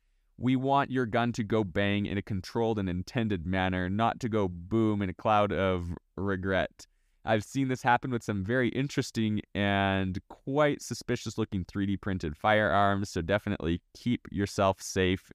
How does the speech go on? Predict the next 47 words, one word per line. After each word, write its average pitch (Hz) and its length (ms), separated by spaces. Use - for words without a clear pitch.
and 90 480
work 139 180
with 113 120
somebody 101 260
who 104 100
knows 95 600
a - 40
little 101 180
bit 90 120
more 85 180
than 78 160
you 80 200
do 64 260
if 67 180
you're 90 140
a 78 60
beginner. 64 440
Finally, 147 420
one 113 340
of 143 80
the 131 40
best 104 440
things 104 480
about 95 260
customizing 101 560
your 85 100
firearms 101 760
is 95 80
that 101 100
it 98 60
allows 98 420
you 104 140
to 107 120
make 98 160
the 98 80
gun 90 240
truly 101 400
yours. 76 720
It's 143 200
a 139 40
way 117 280
to 131 120
express 113 460
your 101 120
personality 101 920
and 90 140
your 80 160